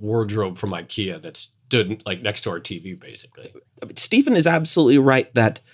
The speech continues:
Speaker 2: our building form does drive a lot of this stuff, right? So the general process for real estate development is that a developer is gonna go identify a piece of land and then first say, go to the city and say, "I would like to build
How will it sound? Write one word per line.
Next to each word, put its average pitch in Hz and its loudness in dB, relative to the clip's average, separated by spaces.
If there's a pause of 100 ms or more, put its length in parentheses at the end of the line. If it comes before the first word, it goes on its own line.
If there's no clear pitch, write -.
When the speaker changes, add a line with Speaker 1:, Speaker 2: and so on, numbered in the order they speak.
(300)
Speaker 2:
our 147 6
building 156 6
form 127 4 (160)
does 151 4
drive 135 4
a 127 0
lot 110 0
of 113 -8
this 104 -6
stuff, - -10
right? 135 4
So 139 4 (260)
the 139 4
general 156 4
process - 0 (120)
for 127 4
real 120 6
estate 117 0
development 120 2
is 120 -2
that 113 2
a 104 2
developer 151 2
is 156 2
gonna 139 2
go 123 0 (640)
identify 151 4
a 175 2
piece 180 2
of 160 2
land 110 2 (280)
and 131 6
then 131 6
first 135 2
say, 113 4 (540)
go 123 6
to 143 2
the 139 0
city 127 4
and 110 4
say, - 2
"I 120 2
would 135 4
like 123 4
to 139 4
build 107 2